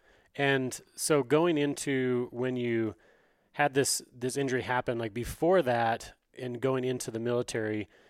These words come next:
um, was there things that you had even growing up? Um, and we talked about a little bit over this, the last couple of days of filming, but, um, that personality, did that, uh, or just being able to take on these hard things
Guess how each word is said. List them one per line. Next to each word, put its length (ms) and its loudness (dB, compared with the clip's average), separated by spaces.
um, 500 -2
was 220 2
there 220 6
things 420 0
that 240 0
you 720 -2
had 300 -4
even 240 -4
growing 340 0
up? 240 -4
Um, 300 -6
and 100 -6
we 140 -2
talked 220 -4
about 180 -2
a 40 -2
little 220 -2
bit 220 -2
over 220 -8
this, 380 -8
the 140 -12
last 220 -6
couple 160 -10
of 60 -6
days 160 -6
of 80 -10
filming, 400 -6
but, 200 -4
um, 420 0
that 200 0
personality, 840 0
did 280 -2
that, 240 0
uh, 220 0
or 100 -2
just 240 -4
being 160 -2
able 120 0
to 80 -4
take 280 -4
on 220 -4
these 160 -6
hard 260 -6
things 460 -6